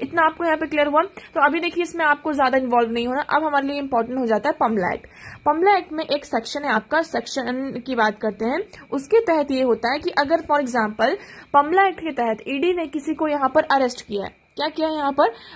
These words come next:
arrest किया है, तो अगर उसे, पहले बात तो बेल नहीं मिलती, Easily उन्हें bail नहीं मिलती,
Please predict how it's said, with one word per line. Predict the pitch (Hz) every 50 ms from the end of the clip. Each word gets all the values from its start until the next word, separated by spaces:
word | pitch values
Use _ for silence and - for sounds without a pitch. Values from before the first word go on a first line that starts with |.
| - - -
arrest | 269 294 320 359 359 - -
किया | - 262 240 226 226 233
है, | 247 262 277 226 190 - _ - - _ - -
तो | 330 359 370 392
अगर | 370 - - - 269 269 339 349
उसे, | 370 370 381 349
पहले | 254 - - - - 285 285 320 339
बात | 339 320 330 330 -
तो | 339 349 359
बेल | 311 - 247 226 262 262 262 247
नहीं | 226 208 202
मिलती, | 196 196 190 190 208 190 202 - _ _ _ _ _ _
Easily | 254 294 320 311 302 320 359
उन्हें | 349 339 339 330 269
bail | 233 240 247 277 285
नहीं | 269 247 220
मिलती, | 208 196 190 190 214 190